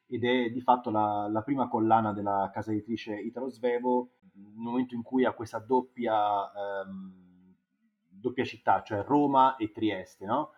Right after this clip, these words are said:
Perché, eh, la casa editrice in sé nasce nel millenovecentosessantasei a Trieste e poi viene rilevata, eh, da Alberto Gaffi e ha questa doppia sede. Piccola biblioteca di letteratura inutile, eh, nasce da un'idea dell'editore insieme a Giovanni Nucci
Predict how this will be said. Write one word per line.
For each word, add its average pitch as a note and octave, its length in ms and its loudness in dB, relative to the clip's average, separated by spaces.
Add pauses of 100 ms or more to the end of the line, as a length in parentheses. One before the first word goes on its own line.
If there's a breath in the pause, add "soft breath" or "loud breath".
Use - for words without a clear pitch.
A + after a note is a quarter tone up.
(140 soft breath)
Perché, A2 400 -2
eh, A2 320 0
la A2 120 0
casa B2+ 180 -2
editrice A#2+ 240 0
in A#2+ 100 0
sé D3+ 140 2
nasce A#2 320 0
nel A2 80 0
millenovecentosessantasei A#2 920 -2
a A2+ 40 -2
Trieste B2 440 0
e F#2+ 40 -4
poi A2 160 -4
viene G2+ 160 -2
rilevata, G2+ 640 -2 (320 soft breath)
eh, F#2+ 360 -10
da G#2 80 -4
Alberto A2+ 340 -6
Gaffi G#2 460 -4
e A2 160 -4
ha G#2+ 260 2
questa G#2+ 220 -16
doppia G2+ 240 -8
sede. F2+ 380 -10 (240)
Piccola E3 220 0
biblioteca C#3 320 0
di C#3 60 0
letteratura D3+ 360 2
inutile, D#3+ 580 2
eh, A2 240 -6
nasce B2 360 -2
da A2+ 80 0
un'idea A2+ 360 0
dell'editore A2+ 640 0
insieme G#2 600 -2
a G2+ 240 -4
Giovanni A2+ 360 0
Nucci C#3+ 540 2